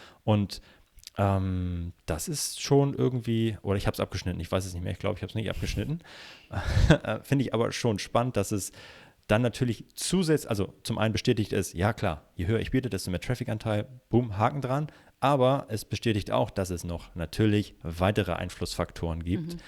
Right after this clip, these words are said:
Speaker 1: die, ähm, abseits vom C P C, äh, und von meinem Gebot, ähm, sind. Und das fand ich eigentlich auch nochmal spannend. Also ich kann auch einen hohen Klickpreis zahlen und nicht auf den besten, ähm, Rang kommen und den höchsten Impression-Share-Anteil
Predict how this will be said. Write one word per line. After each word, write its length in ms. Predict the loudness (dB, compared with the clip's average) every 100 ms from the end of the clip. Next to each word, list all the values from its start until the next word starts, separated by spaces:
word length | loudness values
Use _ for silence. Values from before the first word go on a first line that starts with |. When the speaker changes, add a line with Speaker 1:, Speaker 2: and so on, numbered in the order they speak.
| -20 -6 0
Speaker 1:
die, 280 | 2 0 -4
ähm, 280 | 0 0 0
abseits 340 | -2 -2 -2 -2
vom 140 | -6
C 140 | -8 -8
P 120 | -8
C, 300 | -4 -4 -4 -8
äh, 100 | -10
und 220 | -6 -6 -4
von 140 | -2
meinem 100 | -2
Gebot, 460 | -2 -2 -4 -6 -14
ähm, 400 | -8 -6 -6 -8 -10 -8
sind. 380 | -4 -4 -6 -18 -20 -20 -20 _
Und 160 | -14 -6
das 160 | -4 -2
fand 160 | -2 -4
ich 100 | -6
eigentlich 240 | -8 -8
auch 80 | -8
nochmal 240 | -8 -8
spannend. 400 | -8 -8 -10 -8
Also 160 | -6 -6
ich 120 | -4
kann 200 | -2 0
auch 200 | 0 -2
einen 140 | -2
hohen 200 | -2 -2
Klickpreis 460 | -2 -4 0 -2 -2
zahlen 320 | -2 -2 -2
und 200 | -4 -6
nicht 320 | -4 -4 -6
auf 380 | -6 -6 -6 -10 -8
den 320 | -6 -6 -10 _ -2
besten, 500 | -2 -2 -4 -4 -6 -10 -18 -18 -20 -16 -8
ähm, 280 | -6 -6 -6
Rang 300 | -2 -2 -2
kommen 240 | -4 -4
und 120 | -4
den 140 | -4 -4
höchsten 180 | -4 -6
Impression-Share-Anteil 960 | -4 -6 -4 -6 -8 -8 -6 -6 -8